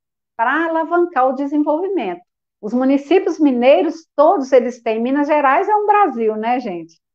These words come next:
E dentro das nossas peculiarida-, peculiaridades, dentro das nossas tradições, dos nossos costumes, nós temos potencial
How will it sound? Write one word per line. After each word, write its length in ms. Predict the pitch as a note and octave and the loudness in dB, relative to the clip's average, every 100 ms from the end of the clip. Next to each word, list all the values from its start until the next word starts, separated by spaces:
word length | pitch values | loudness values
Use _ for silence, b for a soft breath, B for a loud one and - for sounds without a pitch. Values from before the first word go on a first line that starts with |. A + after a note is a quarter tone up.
| _ _ G3 | _ _ -12
E 80 | |
dentro 360 | F#3 A#3+ E4+ E4+ | -2 0 0 0
das 220 | F#4 F4+ | 0 0
nossas 340 | C4+ C4+ C4+ - | 0 -2 -4 -8
peculiarida-, 920 | B3 B3 B3 A3+ A3 F3 E3+ F#3+ G#3 - | -8 -4 -2 0 0 -2 0 0 0 -2
peculiaridades, 1080 | A#3 A#3+ A#3+ A3+ G3+ F#3 F#3+ G3 A3+ G#3+ F#3+ | -4 -2 -2 0 0 0 0 0 2 0 -4
dentro 280 | G3 A3 G#3+ | -8 -8 -2
das 240 | G#3+ G#3 | -2 -2
nossas 380 | G#3 G#3 G#3 G3 | -2 -4 -4 -10
tradições, 960 | - G#3 G3 F#3 - G3 A3 A#3+ A#3 A3 | -8 -8 -8 -12 -8 -2 0 0 -2 -6
dos 180 | G3 G3+ | -10 -6
nossos 380 | G3+ G3+ G#3 | -4 -6 -10
costumes, 640 | _ F#3 _ A#3+ D#4 D4 - _ _ _ - | _ -20 _ 0 2 2 -2 _ _ _ -6
nós 400 | G#3 C#4+ F#4+ - | 2 2 2 -4
temos 340 | D#4+ G4 F#4+ | -2 -2 -2
potencial 920 | C4+ C4+ B3 A#3+ - G3 G3+ C4 D4+ | -4 -2 -4 -6 -2 2 4 2 0